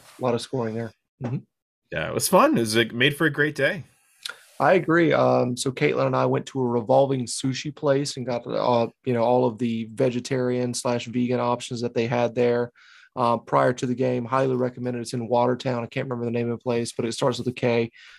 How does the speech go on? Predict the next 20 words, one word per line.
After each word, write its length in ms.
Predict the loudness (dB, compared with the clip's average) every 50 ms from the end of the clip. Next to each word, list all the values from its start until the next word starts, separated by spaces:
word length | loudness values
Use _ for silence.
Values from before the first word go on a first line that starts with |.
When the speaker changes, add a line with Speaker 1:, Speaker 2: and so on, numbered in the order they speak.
| -8 _
Speaker 1:
Uh, 140 | 2 4 6
that's 180 | 6 6 4 2
what 100 | -2 -2
we 80 | 0 0
did 180 | 0 -2 -2 0
prior 260 | 0 2 2 2 0
to. 220 | 0 0 0 0 0
So 120 | 0 -2 -2
we 100 | 0 0
got 180 | 0 0 2
there 80 | 0 0
about 240 | 0 2 2 2 2
an 60 | 2
hour 240 | 0 2 2 2 2
early, 300 | 0 0 0 -2 -2 -4
headed 260 | -2 -2 -2 -2 -2
directly 380 | -4 -2 -2 -2 -2 -2 -4 -4
into 180 | -4 -4 -6 -8
the 80 | -8
stadium. 680 | -8 -4 -2 0 0 2 2 2 2 2 0 0 -4 -8